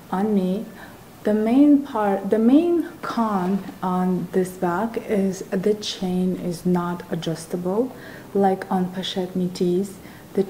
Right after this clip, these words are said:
the strap was adjustable and it's suitable for any height. But this bag has not adjustable strap, so you have to pretty much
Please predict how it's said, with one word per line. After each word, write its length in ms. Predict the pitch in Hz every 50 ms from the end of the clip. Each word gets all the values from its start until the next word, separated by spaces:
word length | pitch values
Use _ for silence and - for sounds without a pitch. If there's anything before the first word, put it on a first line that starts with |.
| - - -
the 500 | 165 180 185 180 180 175 175 175 175 165
strap 500 | 170 - - - - 180 180 180 - -
was 200 | 180 170 175 -
adjustable 920 | 185 160 - - 156 156 - - - 175 165 - 170 165 165 165 165 165 -
and 240 | 185 180 170 170 165
it's 120 | 165 -
suitable 680 | - - - - 180 175 175 - 165 165 170 165 165 165
for 320 | 165 - - 170 165 - -
any 240 | 165 180 175 175 165
height. 440 | 147 - - 170 165 165 202 233 233 - - - - - - - - - -
But 260 | 196 180 185 185 -
this 160 | 202 202 202 -
bag 460 | - - 180 175 175 175 175 175 - - - - - - - - - - - - - - -
has 280 | - 202 180 175 170 175
not 280 | 180 190 196 185 196
adjustable 760 | 196 190 190 180 165 165 - - - 190 165 160 165 165 165 160
strap, 580 | - - - - - - 214 226 247 254 - - - - - - - - -
so 400 | - - - - 202 196 190 190
you 200 | 190 190 190 196
have 320 | 180 165 170 202 196 - -
to 100 | 214 208
pretty 300 | - - 208 190 185 180
much 480 | 180 185 180 170 175 - - - -